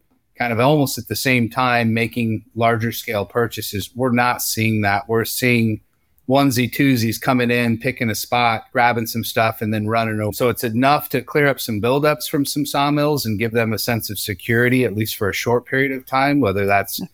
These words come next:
a two to three week order file. But it's not a wide scale event where everybody's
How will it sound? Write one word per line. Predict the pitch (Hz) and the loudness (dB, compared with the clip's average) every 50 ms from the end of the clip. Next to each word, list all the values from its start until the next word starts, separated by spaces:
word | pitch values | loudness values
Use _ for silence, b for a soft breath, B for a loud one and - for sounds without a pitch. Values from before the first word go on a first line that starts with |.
| _ _ _ _ | _ _ _ _
a | - 98 | -18 -10
two | - - 131 123 117 | -6 -2 0 0 2
to | 113 104 | 0 -2
three | - - 123 117 110 | -2 -2 -2 0 0
week | 107 101 90 - | 0 -2 -4 -2
order | 98 110 117 127 127 | -2 -2 0 0 -2
file. | - - 131 127 127 127 127 131 127 _ - | 0 0 2 4 4 4 2 0 -2 _ -12
But | 120 123 120 113 | -8 -4 -2 -2
it's | 110 104 - - | -2 -2 -2 -2
not | 123 123 120 123 117 - - | -2 -2 -2 -4 -6 -6 -4
a | 113 107 | -4 -2
wide | 107 113 120 120 120 117 110 - | 0 2 4 4 4 2 0 -4
scale | - - - 135 139 135 127 120 117 113 110 - _ _ _ _ _ _ _ _ _ _ _ _ - | -8 -4 -4 -2 2 2 4 4 4 2 0 -2 _ _ _ _ _ _ _ _ _ _ _ _ -8
event | 104 107 104 104 123 139 156 147 135 117 | -6 -4 -4 0 0 2 4 4 2 2
where | 120 117 117 117 113 | 2 2 2 4 4
everybody's | 117 135 151 139 139 127 98 123 117 113 107 104 101 - - | 4 4 4 2 2 0 2 2 2 2 0 -4 -6 -8 -10